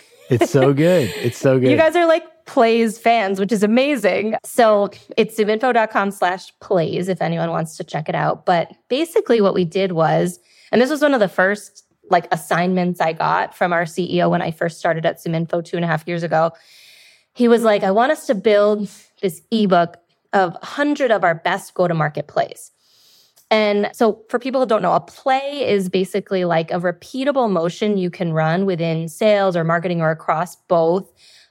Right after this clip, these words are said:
Speaker 1: for how you're gonna build your business. So it's, like, a thing you do over and over again and that you can scale up. Let's say,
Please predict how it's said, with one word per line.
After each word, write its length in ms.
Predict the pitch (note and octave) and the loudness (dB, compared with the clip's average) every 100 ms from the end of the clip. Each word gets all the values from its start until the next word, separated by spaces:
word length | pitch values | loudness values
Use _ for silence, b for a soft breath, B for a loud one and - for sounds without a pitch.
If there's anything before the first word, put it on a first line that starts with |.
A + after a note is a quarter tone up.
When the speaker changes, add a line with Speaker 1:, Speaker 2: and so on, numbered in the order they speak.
| _ | _
Speaker 1:
for 160 | - G3 | 2 2
how 720 | - G#3 G3 G3 F#3+ F#3+ G3 G#3 | 2 0 2 2 2 0 -2 -2
you're 140 | G3 | 0
gonna 200 | F#3 F3+ | 2 0
build 260 | E3 E3 - | 0 -2 -4
your 80 | |
business. 420 | E3 E3 - E3+ - | -8 -8 -8 -10 -4
So 120 | G3+ | -2
it's, 100 | G3+ | 0
like, 160 | G3 | 0
a 80 | F#3 | -2
thing 460 | E3+ B3+ A#3+ A#3+ A3+ | -2 0 2 2 2
you 160 | F#3+ | 0
do 240 | F3 F3+ F3 | 0 0 2
over 340 | G3 A3+ A#3+ | 2 2 0
and 160 | A#3 G3 | 0 0
over 280 | E3 E3+ E3 | -2 -2 -4
again 480 | E3 D3+ D#3 F#3 - b b b | -2 -2 0 -2 -6 b b b
and 160 | F#3 F3+ | 0 2
that 100 | F3 | 0
you 80 | F#3 | -2
can 180 | F#3+ | -6
scale 420 | F3 - E3+ E3 - | -8 -4 -2 0 -2
up. 280 | - _ _ _ | -6 _ _ _
Let's 280 | A3 A3 - | 0 0 -2
say, 540 | A3+ G#3+ G3+ G3 F#3+ | 0 2 2 2 0